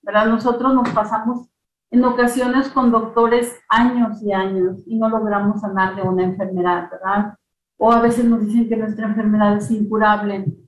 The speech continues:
Y sin embargo, nosotros vemos en los evangelios cómo Jesús pasa sanando a las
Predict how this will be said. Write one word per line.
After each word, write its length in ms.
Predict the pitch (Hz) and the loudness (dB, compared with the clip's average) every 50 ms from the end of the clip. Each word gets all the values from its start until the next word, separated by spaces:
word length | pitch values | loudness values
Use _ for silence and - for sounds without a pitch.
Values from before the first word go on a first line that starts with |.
| _ _ _ | _ _ _
Y 120 | - 254 | -2 0
sin 180 | 247 302 302 285 | 4 4 6 6
embargo, 460 | 277 269 262 269 277 294 330 320 311 | 6 4 4 2 2 2 0 0 0
nosotros 600 | 285 269 240 - 247 233 240 233 226 226 214 208 | -2 -2 -2 -4 -4 -6 -4 -4 -4 -4 -4 -2
vemos 340 | 214 233 233 233 233 233 240 | -2 0 0 0 0 0 -2
en 80 | 233 214 | -4 -4
los 160 | 214 208 202 220 | -4 -6 -6 -4
evangelios 720 | 208 202 196 196 202 220 208 202 202 208 208 - - - _ _ _ _ _ _ | -4 -2 -2 -2 -4 -4 -4 -2 -2 -2 -4 -4 -10 -14 _ _ _ _ _ _
cómo 280 | _ 240 254 262 262 254 | _ 4 4 4 4 2
Jesús 520 | - 240 - - 247 247 302 381 - - - - - _ _ _ _ _ | 0 -4 -4 -6 -4 -4 -4 -4 -6 -10 -18 -20 -20 _ _ _ _ _
pasa 580 | - 226 226 233 233 - 277 269 302 311 - - - _ _ _ | 0 2 2 2 2 2 0 0 0 0 -2 -8 -16 _ _ _
sanando 1080 | _ - - 233 220 226 220 220 226 226 226 226 214 233 254 277 277 269 - - - - _ _ _ _ | _ -2 0 0 2 4 4 4 4 4 4 2 2 0 0 0 -2 -4 -8 -16 -20 -20 _ _ _ _
a 140 | - 202 208 | 0 0 2
las 240 | 208 208 208 208 | 2 2 2 0